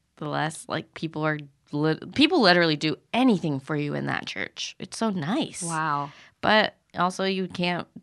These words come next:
Speaker 1: do the things <laughs> you wanna do.
Speaker 2: Yeah, there's, like, a whole outside world. I mean, this is why, this, you know, this is why, like, um,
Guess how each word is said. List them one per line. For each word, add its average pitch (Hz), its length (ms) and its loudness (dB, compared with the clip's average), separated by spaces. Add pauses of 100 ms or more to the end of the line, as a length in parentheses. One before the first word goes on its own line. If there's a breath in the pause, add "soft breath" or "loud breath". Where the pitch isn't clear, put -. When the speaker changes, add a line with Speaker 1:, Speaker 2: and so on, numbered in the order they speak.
(120)
Speaker 1:
do 165 140 -2
the 165 60 -2
things 170 260 -4
<laughs> - 60 0
you 226 60 8
wanna 214 180 6
do. - 200 0 (140)
Speaker 2:
Yeah, 226 460 4
there's, 202 220 0
like, 214 120 -4
a 196 40 -4
whole 220 480 0
outside 185 400 2
world. 170 320 0
I 147 60 -2
mean, 156 180 -6
this 156 180 -10
is 160 140 -16
why, 147 340 2
this, - 180 -10 (400 loud breath)
you 226 80 -4
know, 190 200 4
this 190 180 -6
is 196 120 -8
why, 196 260 6
like, 185 280 0 (380 soft breath)
um, 165 800 4